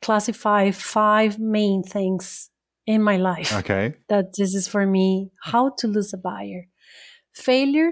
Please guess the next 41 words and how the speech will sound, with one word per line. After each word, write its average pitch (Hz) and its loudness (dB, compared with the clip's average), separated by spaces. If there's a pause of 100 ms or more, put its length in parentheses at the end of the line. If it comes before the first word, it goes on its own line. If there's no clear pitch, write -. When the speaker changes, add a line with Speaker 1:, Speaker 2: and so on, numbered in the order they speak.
Speaker 1:
to 277 -4
answer 208 0
the 202 -4 (100)
emails 190 -4 (460)
promptly. 180 -6 (760)
Failure 226 2 (100)
to 233 -2
respond 185 -4
to 190 -10
the 196 -8
emails. 202 -8
Speaker 2:
How 131 0
prom-, 107 0
how 120 -2
promptly, 95 -2
uh, 92 -6
promptly 98 -2
you 90 0
should 254 0
Speaker 1:
I'm 220 4
gonna 220 4
Speaker 2:
answer? 208 -2
Speaker 1:
tell 196 4
you. 180 2
Speaker 2:
Yeah. 180 -2
Speaker 1:
So 214 2
if 214 0
you 240 4
said, 247 2 (160)
"Tomorrow 233 4
I 220 4
will 196 2
give 233 2
you 220 2
the 208 0
response," 202 0
it 208 2
has 190 -2
to 190 -8
be 185 -4
tomorrow. 208 -6